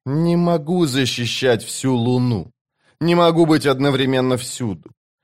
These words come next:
А Тайшрен ни в грош не ставил людей, которые его окружали. Я надеялся разубедить его, сделать цену слишком высокой».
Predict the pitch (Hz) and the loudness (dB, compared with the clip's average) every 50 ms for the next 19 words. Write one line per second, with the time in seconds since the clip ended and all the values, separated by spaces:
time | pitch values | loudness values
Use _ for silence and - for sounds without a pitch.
0 | _ - 143 147 156 - 170 165 156 143 - - 143 143 170 175 170 165 165 165 | _ -2 0 0 2 4 2 2 2 0 0 -2 0 2 2 2 2 2 2 2
1 | 170 170 151 147 139 156 160 156 131 113 - - 120 120 117 110 - - - 135 | 0 0 -2 -2 -2 2 4 4 4 4 2 0 -4 -4 -4 -4 -4 -2 2 2
2 | 127 120 123 120 120 120 120 113 110 107 131 147 156 147 - - 131 120 - 131 | 4 4 2 2 0 0 -2 -2 -2 -2 -2 0 0 -2 -2 -4 -6 -2 -2 -2
3 | 117 120 123 117 107 110 113 104 107 107 101 98 98 - 98 95 90 80 82 82 | 0 0 0 0 0 -2 -2 0 2 2 2 0 0 -4 -6 -6 -6 -6 -8 -12
4 | 78 80 82 78 - _ _ _ _ _ _ _ _ _ _ _ - 120 147 190 | -12 -12 -16 -18 -20 _ _ _ _ _ _ _ _ _ _ _ -4 0 2 2
5 | 202 196 196 196 185 165 214 208 202 190 175 - 185 185 190 185 170 180 190 165 | 4 4 2 2 0 2 2 4 4 2 2 2 0 2 2 2 0 0 -2 -2
6 | 185 180 160 165 190 185 151 - - - 90 87 85 78 78 80 82 80 82 85 | -4 -4 -4 -2 -4 -4 -4 -6 -8 -10 -10 -10 -10 -8 -8 -6 -4 -4 -4 -6
7 | 87 87 95 143 165 170 170 165 151 - - - - - 165 175 175 170 170 160 | -8 -4 0 2 4 4 4 2 0 -2 -6 -12 -8 -4 0 2 2 2 2 -2
8 | 135 - 156 165 160 151 - - 165 160 156 143 143 - - 180 160 120 - _ | -2 -2 -2 -2 -2 -2 -2 -4 -4 -2 -2 -2 -4 -6 -4 -4 -4 -4 -4 _
9 | - - - - _ | -20 -20 -20 -20 _